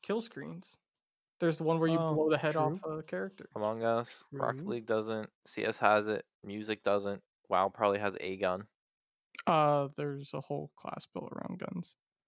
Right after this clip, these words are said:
Speaker 3: Monster Hunter probably has a gun class.
Speaker 2: Absolute-, uh,
Speaker 1: Yes.
Speaker 2: yeah.
Speaker 3: Tarkov.
Speaker 2: And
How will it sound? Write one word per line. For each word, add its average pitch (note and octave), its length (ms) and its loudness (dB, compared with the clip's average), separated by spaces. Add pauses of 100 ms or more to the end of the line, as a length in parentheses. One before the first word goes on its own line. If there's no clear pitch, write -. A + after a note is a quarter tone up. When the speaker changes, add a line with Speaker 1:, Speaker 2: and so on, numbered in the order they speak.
(380)
Speaker 3:
Monster A2 380 -4
Hunter G#2+ 280 2
probably G#2 320 4
has G#2 260 0
a G#2+ 80 -4
gun G2+ 300 -4
class. G#2+ 560 0 (840)
Speaker 2:
Absolute-, - 340 -18 (460)
uh, - 140 -14
Speaker 1:
Yes. G3+ 340 6
Speaker 2:
yeah. - 80 -10 (460)
Speaker 3:
Tarkov. G#2+ 420 2 (680)
Speaker 2:
And A3+ 300 2